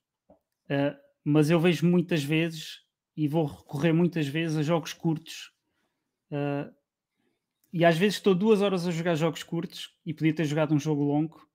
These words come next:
eh, que se calhar dava-me, dava-me mais gosto de ter jogado. Eh,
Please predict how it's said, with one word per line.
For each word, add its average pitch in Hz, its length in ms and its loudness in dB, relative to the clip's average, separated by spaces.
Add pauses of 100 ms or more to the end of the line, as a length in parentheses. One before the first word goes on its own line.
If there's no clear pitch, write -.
(640)
eh, 147 120 -2
que 143 80 -10
se - 80 -12
calhar 160 240 2
dava-me, 151 560 0 (1040)
dava-me 143 300 2
mais 151 280 4
gosto 151 300 -4
de - 80 -20
ter 156 100 -2
jogado. 143 400 -4 (640)
Eh, 147 320 -6